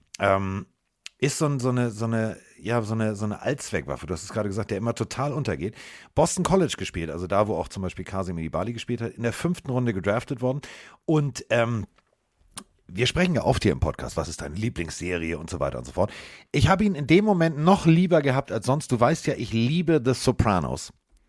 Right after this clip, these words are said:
Absolute Lieblingsserie von Matt Milano, The Sopranos. Jeden Freitagabend gibt es bei mir Sushi und Film, wisst ihr ja. Favorite Food? Sushi.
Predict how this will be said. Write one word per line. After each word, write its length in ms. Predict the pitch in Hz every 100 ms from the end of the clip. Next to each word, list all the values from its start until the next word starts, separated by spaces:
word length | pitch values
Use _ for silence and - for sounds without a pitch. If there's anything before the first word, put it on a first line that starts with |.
| _ _ - - _ _ _ - 110
Absolute 360 | 113 - 107
Lieblingsserie 680 | 104 110 107 104 98 85 80
von 240 | - 90
Matt 160 | 82 73
Milano, 480 | 76 71 73 113 - 76
The 100 | 80
Sopranos. 600 | - 101 139 135 65 -
Jeden 300 | 90 131 180
Freitagabend 720 | - 143 135 123 90 120 156
gibt 240 | - 127 127
es 100 | 110
bei 200 | 117 107
mir 260 | 107 98
Sushi 460 | 92 - 95 127 156
und 200 | - 123
Film, 440 | - 127 113 73 55
wisst 240 | 107 -
ihr 100 | 76
ja. 180 | 62 53 - - - - - _ _ _ _ -
Favorite 500 | - 120 123 110 -
Food? 240 | 131 160 _ _ -
Sushi. 560 | - - 196 - 110